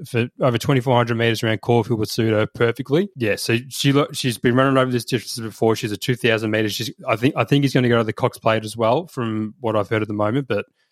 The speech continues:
still waiting to hear on the final field for that. Um, but yeah, I reckon, uh, like, Caulfield Cup, I don't know if she'd stay at the distance in Melbourne Cup. I probably wouldn't, cou-, I couldn't see her into her,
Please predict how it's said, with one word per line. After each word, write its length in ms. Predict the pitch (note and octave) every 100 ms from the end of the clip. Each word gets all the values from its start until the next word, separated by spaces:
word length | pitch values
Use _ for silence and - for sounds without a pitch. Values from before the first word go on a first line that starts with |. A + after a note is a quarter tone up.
| - - -
still 220 | - B2+
waiting 220 | A#2+ B2
to 60 | G2+
hear 220 | A#2 A#2+
on 100 | A#2
the 60 |
final 300 | G#2 A#2+ A2+
field 320 | G2+ - A#2 A2
for 120 | A#2
that. 320 | A2 A2+ D3+ _ -
Um, 280 | A#2 A2 G#2
but 100 | A#2
yeah, 120 | A2 F#2+ -
I 100 | C3+
reckon, 200 | B2+ C3
uh, 160 | B2+ C3+ G#3+
like, 140 | B2+ G#2+
Caulfield 460 | - C3+ C3 C3+ A#2
Cup, 320 | - A#2+ A#2 _ _
I 80 | A#2
don't 200 | A2+ D3
know 120 | D3
if 80 | C3
she'd 160 | C3 A#2+
stay 240 | - A#2+
at 100 | A#2+
the 80 | -
distance 400 | A2+ A2 A#2+ -
in 80 | A2
Melbourne 240 | G#2+ A2+
Cup. 220 | - C#3 A#2+
I 80 |
probably 280 | B2+ A#2+ A#2
wouldn't, 380 | A2 A2+ A2 A2+ _ _ _ _ _ _ -
cou-, 160 | E3+ D#3
I 100 | D3
couldn't 260 | - C#3+
see 180 | - B2+
her 40 |
into 200 | A#2 A2
her, 200 | A#2 A2